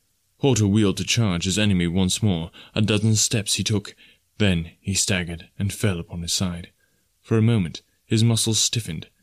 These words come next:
and relaxed convulsively. Then he lay still. Kulonga came down from his tree. With a knife that hung at his side,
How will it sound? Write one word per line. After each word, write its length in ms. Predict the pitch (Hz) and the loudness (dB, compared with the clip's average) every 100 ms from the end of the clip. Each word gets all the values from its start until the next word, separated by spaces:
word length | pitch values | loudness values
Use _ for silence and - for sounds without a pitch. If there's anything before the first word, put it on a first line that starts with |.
| _ | _
and 140 | 95 95 | 0 2
relaxed 420 | 95 90 80 - | 2 0 -2 -2
convulsively. 680 | 101 92 87 - 57 55 - _ _ _ - | 0 0 0 -4 -8 -16 -18 _ _ _ -8
Then 320 | 90 - - _ _ _ _ | -8 -10 -20 _ _ _ _
he 160 | 101 | -6
lay 200 | 82 - | -4 -6
still. 500 | - - 101 - 107 - _ _ _ _ _ _ _ _ _ _ _ _ _ _ | -8 -8 -10 -14 -20 -20 _ _ _ _ _ _ _ _ _ _ _ _ _ _
Kulonga 440 | 113 120 123 78 78 | 0 2 2 -2 -4
came 200 | 85 82 | -2 0
down 240 | 80 80 | -2 -4
from 140 | 80 | -6
his 120 | 80 - | -6 -6
tree. 480 | - 98 78 - _ _ _ | -6 -6 -8 -16 _ _ _
With 160 | 107 | 0
a 60 | 104 | 2
knife 300 | 107 95 - | 2 2 0
that 100 | 90 | -4
hung 160 | 95 92 | -2 -2
at 80 | 85 | 0
his 120 | - | 0
side, 500 | 117 101 - - | -2 -2 -6 -14